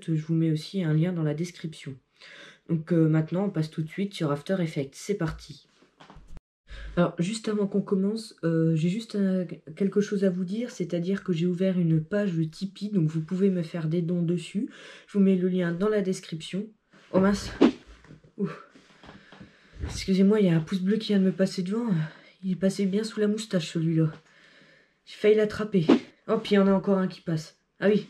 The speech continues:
n'oubliez pas de lâcher un pouce bleu, de vous abonner, bien sûr, je vous le rappellerai dans quelques minutes. Vous avez l'habitude, euh, nous sommes un peu des harceleurs au niveau des pouces bleus et des abonnements.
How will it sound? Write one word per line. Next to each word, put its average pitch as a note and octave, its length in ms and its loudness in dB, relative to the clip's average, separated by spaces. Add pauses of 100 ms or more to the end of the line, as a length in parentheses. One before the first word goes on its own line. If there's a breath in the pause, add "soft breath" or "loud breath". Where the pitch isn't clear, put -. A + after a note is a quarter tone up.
(420 loud breath)
n'oubliez F#3+ 280 4
pas G#3 180 0
de F3+ 80 -2
lâcher F#3+ 260 2
un E3+ 80 2
pouce D#3 220 0
bleu, F#3+ 240 0
de G3 100 4
vous F3 220 2
abonner, F3 380 4
bien D#3+ 160 0
sûr, D3+ 220 -2
je D3 100 -6
vous D#3+ 100 2
le E3 80 2
rappellerai D#3 500 2
dans D3 140 -2
quelques E3 320 -2
minutes. D#3+ 500 2 (720 loud breath)
Vous F#3+ 120 -2
avez E3+ 140 4
l'habitude, E3 640 0
euh, D#3+ 200 2
nous D3 140 0
sommes D#3 360 2
un D#3+ 80 2
peu D#3+ 180 -2
des D3+ 160 4
harceleurs E3 600 -2
au D3+ 80 2
niveau D3+ 320 2
des D#3 160 2
pouces D#3 300 -6
bleus E3 400 2
et D3 120 0
des D3+ 320 -2
abonnements. D3+ 480 0